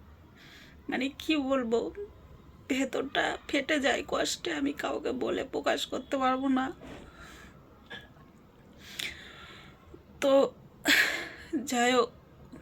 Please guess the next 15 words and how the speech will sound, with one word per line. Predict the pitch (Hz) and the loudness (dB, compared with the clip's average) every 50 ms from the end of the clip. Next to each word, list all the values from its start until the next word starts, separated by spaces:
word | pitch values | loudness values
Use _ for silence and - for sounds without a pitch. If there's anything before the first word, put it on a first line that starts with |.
| - - - - - - | -20 -20 -20 -20 -18 -14
কি | - - 240 | -12 -8 -4
বলবো, | 240 247 240 240 233 220 226 233 | 2 4 4 4 4 4 0 -2
কিছু | 233 - 233 226 - 262 254 247 - 330 - - - - - - - - - - - - - - - - - - - - - - - - - - - - - - - - - - - - | -2 -4 -6 -4 -4 -4 -4 -4 -4 -6 -10 -14 -18 -20 -20 -20 -20 -20 -20 -18 -18 -20 -20 -20 -20 -20 -18 -18 -20 -20 -20 -20 -20 -18 -18 -18 -18 -18 -18 -18 -20 -20 -20 -12 -6 -4
বলতেও | 247 247 - - - - - - - | -2 -2 -2 -4 -6 -8 -8 -8 -4
পারছি | - - - - - - 294 277 | -4 -4 -4 -4 -2 -2 -2 0
না, | 269 277 | 0 -2
এত | 254 269 285 277 | -4 -6 -8 -6
কষ্ট | - - - - - - - | -6 -2 0 0 0 0 -2
লাগছে। | 294 277 277 - 262 262 294 - - - - 392 - - - - - - - - - - - | -2 -2 0 -2 -2 -4 -6 -8 -8 -8 -10 -10 -12 -16 -18 -18 -18 -20 -18 -18 -16 -4 0
কারণ | - 285 277 277 294 277 269 320 - - - - - - - - - - - - - - 339 | 2 4 4 4 4 2 0 -4 -6 -8 -12 -14 -14 -14 -16 -16 -18 -18 -18 -18 -16 -12 -10
বললাম | 247 202 - 247 269 285 302 294 285 320 349 | -6 -2 0 0 2 4 4 4 4 2 2
না, | 339 214 - - - - - - | 0 0 -2 -2 -6 -12 -12 -2
যার, | - 196 175 160 - - - - - - - - - - - - - - - - - - - - - - - - - - - - - - - - 294 - | 2 4 4 4 2 0 -6 -12 -16 -18 -16 -16 -14 -14 -14 -14 -14 -14 -16 -16 -16 -16 -16 -16 -16 -16 -16 -16 -16 -16 -16 -16 -16 -16 -12 -10 -10 -8
যার | - 262 240 254 269 269 - | -6 -6 -2 -2 -2 -2 2
কষ্ট | - 233 247 277 - - - - | 4 4 4 6 6 4 4 6